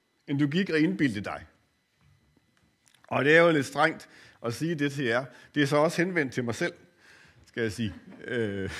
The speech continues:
<laughs> da jeg sad og tænkte over det. Øh, fordi Martinus' tanker er jo meget, meget optimistiske. Det er et meget optimistisk, øh, verdensbillede.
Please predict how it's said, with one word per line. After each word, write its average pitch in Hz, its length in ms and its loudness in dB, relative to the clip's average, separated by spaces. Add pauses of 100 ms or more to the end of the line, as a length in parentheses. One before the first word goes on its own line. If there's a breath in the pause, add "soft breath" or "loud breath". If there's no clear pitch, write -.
(160)
<laughs> - 340 -20
da 135 40 0
jeg 135 120 4
sad 170 200 6
og 135 60 -4
tænkte 185 320 4
over 156 240 6
det. 104 180 0 (320)
Øh, 127 340 2 (260)
fordi 165 320 0 (420 loud breath)
Martinus' 190 480 0
tanker 156 380 2
er 165 100 6
jo 202 160 6
meget, 151 380 2
meget 156 220 4
optimistiske. 165 840 -4 (1300 soft breath)
Det 143 60 -6
er 143 40 0
et 139 80 -4
meget 131 320 0
optimistisk, 143 800 -8
øh, 110 520 0
verdensbillede. 123 1040 -4